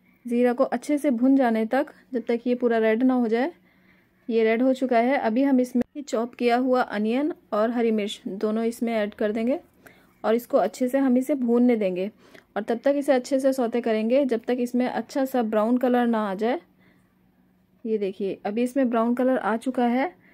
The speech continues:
अभी हमने ऊपर से ऐड कर दिया है इसमें टमाटर, और टमाटर को भी हम अच्छे से भूनना है। पर इससे पहले मैं इसमें मसाले ऐड कर दूँगी।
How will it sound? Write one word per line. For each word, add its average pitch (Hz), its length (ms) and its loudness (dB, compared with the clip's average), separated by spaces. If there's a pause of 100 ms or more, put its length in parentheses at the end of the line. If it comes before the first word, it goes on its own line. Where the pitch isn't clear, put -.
(200)
अभी 214 160 0
हमने 262 240 4
ऊपर 254 280 2
से 262 120 -2
ऐड 220 280 -2
कर 254 160 2
दिया 262 180 2
है 262 140 4
इसमें 262 260 0
टमाटर, 220 460 0 (580)
और 220 100 -4
टमाटर 226 360 -2
को 269 100 2
भी 254 120 0
हम 269 180 2
अच्छे - 340 -6
से 254 120 4
भूनना 233 340 2
है। 269 140 2
पर 269 160 0
इससे 220 240 0
पहले 254 240 2
मैं 247 140 4
इसमें 247 220 2
मसाले 226 340 2
ऐड 226 160 2
कर 233 200 2
दूँगी। 240 300 0